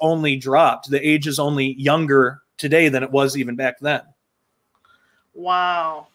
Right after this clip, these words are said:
Speaker 2: man. Do you know how they were abducted? Did you, did you,
Speaker 1: Um,
Speaker 2: were you
Speaker 1: we don't,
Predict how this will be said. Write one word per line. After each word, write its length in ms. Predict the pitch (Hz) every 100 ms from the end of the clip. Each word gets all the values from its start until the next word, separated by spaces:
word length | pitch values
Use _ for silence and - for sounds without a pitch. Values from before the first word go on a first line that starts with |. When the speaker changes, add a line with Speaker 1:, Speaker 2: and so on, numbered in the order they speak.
| _
Speaker 2:
man. 540 | 165 196 196 180 165 165 _ _ _ _
Do 80 | 220
you 120 | 294
know 240 | 285 302 294
how 200 | 277 254
they 120 | 262
were 200 | 240 214
abducted? 600 | 196 196 226 233 302 311 _ _ _ _
Did 120 | 214 208
you, 80 |
did 280 | 214 202 214
you, 200 | 226 - -
Speaker 1:
Um, 160 | 160
Speaker 2:
were 80 | 170
you 140 | 151
Speaker 1:
we 200 | 143 165 180
don't, 220 | 175